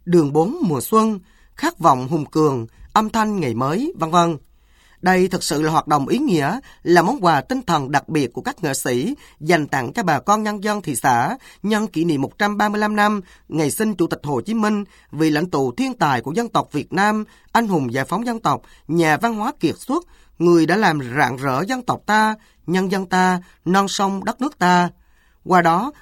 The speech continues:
góp phần khơi dậy niềm tự hào về truyền thống lịch sử, tự hào của dân tộc, củng cố niềm tin,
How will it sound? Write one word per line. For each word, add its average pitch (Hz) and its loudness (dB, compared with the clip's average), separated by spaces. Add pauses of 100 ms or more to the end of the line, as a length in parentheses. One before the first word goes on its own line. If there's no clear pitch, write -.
góp 302 0
phần 151 0
khơi 262 -2
dậy 147 0
niềm 147 -2
tự 135 -4
hào 143 0
về 135 -4
truyền 127 -4
thống 202 -6
lịch 151 -4
sử, 139 -4 (280)
tự 147 -2
hào 151 0
của 131 -6
dân 233 -4
tộc, 147 0 (280)
củng 170 0
cố 240 0
niềm 175 0
tin, 220 0